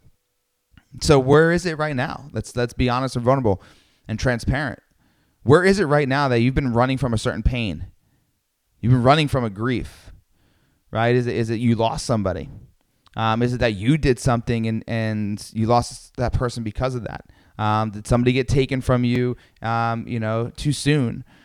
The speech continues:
Um, is there somebody that's, you know, is there some kind of pain that you're sitting with right now that you've been ignoring for, for weeks, months, years?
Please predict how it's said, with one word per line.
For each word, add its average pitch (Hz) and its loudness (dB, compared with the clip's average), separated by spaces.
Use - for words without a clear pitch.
Um, 113 -2
is 107 0
there 113 -2
somebody 131 0
that's, - -2
you 123 -2
know, 110 -2
is 110 -4
there 117 -4
some 147 -4
kind 160 -4
of 156 -10
pain 143 4
that 127 -8
you're 120 -6
sitting 160 -4
with 123 0
right 113 -4
now 131 -6
that 117 -4
you've 113 -8
been 127 4
ignoring 123 -2
for, 117 -6
for 117 -6
weeks, 120 -6
months, 131 -4
years? 127 -6